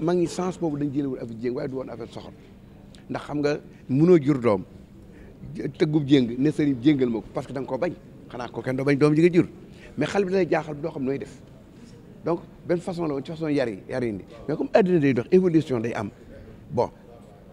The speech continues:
te ré-, réew day am ay, ay normes ak loi ak texte. Day am ay, ay, ay,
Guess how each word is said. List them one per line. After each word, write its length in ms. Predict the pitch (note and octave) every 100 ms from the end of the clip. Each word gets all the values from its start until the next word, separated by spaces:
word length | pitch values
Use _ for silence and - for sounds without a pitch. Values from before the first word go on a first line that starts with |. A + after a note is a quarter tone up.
| F3
te 100 | F#3+
ré-, 240 | G3 F#3+
réew 200 | G3 F#3
day 100 | E3
am 100 | D#3
ay, 160 | D#3 D3+
ay 140 | C#3+
normes 300 | C#3+ C#3+ C3
ak 140 | - C3+
loi 240 | B2 B2+ A#2+
ak 160 | B2+ -
texte. 300 | A#2+ - - - - - - - - -
Day 100 | E3
am 160 | E3+ E3
ay, 180 | D3
ay, 180 | C3+ C#3
ay, 120 | -